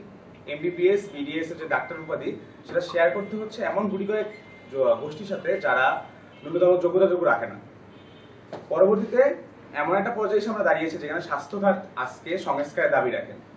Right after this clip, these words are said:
স্বাস্থ্য খাতের যে অনিয়ম, দুর্নীতি, সে ফ্যাসিস্ট সরকার আমলে হয়েছিল,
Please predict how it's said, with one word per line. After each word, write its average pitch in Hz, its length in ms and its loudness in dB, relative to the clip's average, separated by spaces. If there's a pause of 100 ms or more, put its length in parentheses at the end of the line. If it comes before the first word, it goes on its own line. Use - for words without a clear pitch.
(140)
স্বাস্থ্য - 260 -6
খাতের 165 160 -2
যে - 60 0
অনিয়ম, 175 520 4
দুর্নীতি, 175 560 0 (180)
সে 165 80 -6
ফ্যাসিস্ট 160 360 -6
সরকার 180 240 4
আমলে 165 260 4
হয়েছিল, 170 540 2